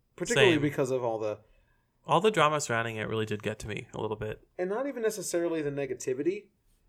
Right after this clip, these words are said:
Speaker 1: um, just the drama about, like, I could already tell that this is a movie I wasn't gonna vibe with,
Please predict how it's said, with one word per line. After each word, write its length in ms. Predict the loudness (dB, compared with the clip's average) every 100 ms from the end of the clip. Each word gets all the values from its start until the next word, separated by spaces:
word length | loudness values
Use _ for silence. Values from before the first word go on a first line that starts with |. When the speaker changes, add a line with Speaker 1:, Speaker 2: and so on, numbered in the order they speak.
| _
Speaker 1:
um, 380 | -6 -4 -6 -10 -18 -10
just 320 | -6 -6 -10 _ _ _
the 160 | -6 -6
drama 460 | -2 -2 -2 -4 -4
about, 380 | -2 0 0 -2
like, 160 | -2
I 100 | 0
could 140 | 0 2
already 400 | 2 2 2 0
tell 360 | -2 -2 0
that 120 | -2 -2
this 160 | -2
is 100 | -4
a 20 | -6
movie 220 | -2 0
I 40 |
wasn't 240 | 0 -2 -4
gonna 120 | -4
vibe 320 | -2 -4 -6 -6
with, 280 | -8 -10